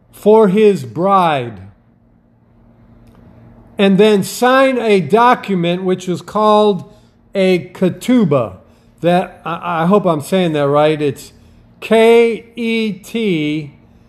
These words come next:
U B A H. It's a, even today in a Jewish wedding, in a Hebraic wedding,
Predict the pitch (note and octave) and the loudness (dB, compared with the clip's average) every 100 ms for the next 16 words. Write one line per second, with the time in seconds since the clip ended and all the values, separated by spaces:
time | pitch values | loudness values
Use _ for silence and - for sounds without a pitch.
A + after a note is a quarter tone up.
0 | _ _ - C#3 D#3 A3+ A#3 A#3 C#3+ B2+ | _ _ -12 -4 0 2 2 0 -4 -2
1 | G#3 G#3 G3+ F#3+ G3 F#3 F#3 F3+ D#3 A#2+ | 0 2 0 -4 -2 0 0 0 0 -2
2 | - - - - _ _ _ _ _ _ | -10 -20 -20 -20 _ _ _ _ _ _
3 | _ _ _ - F#3+ C#3+ F#3+ F#3 F3 D#3+ | _ _ _ -4 -2 0 2 2 2 -2
4 | - _ _ - A3+ B3+ B3+ - B3+ B3 | -6 _ _ -2 0 2 0 2 2 4
5 | A3+ G3 G3+ F#3+ E3+ C3+ A3+ B3 - A3 | 4 2 0 -2 -2 -2 0 0 -2 -2
6 | A#3 G#3+ D#3 C#3+ D3+ C#3 _ _ _ _ | 0 0 -2 -6 -10 -18 _ _ _ _
7 | _ - F3 E3+ F3+ F#3 G#3 A#3+ A#3 G3+ | _ -6 -2 0 2 2 4 4 0 0
8 | G#3+ G#3+ E3+ D#3 D3+ C#3+ | 2 2 0 -4 -6 -10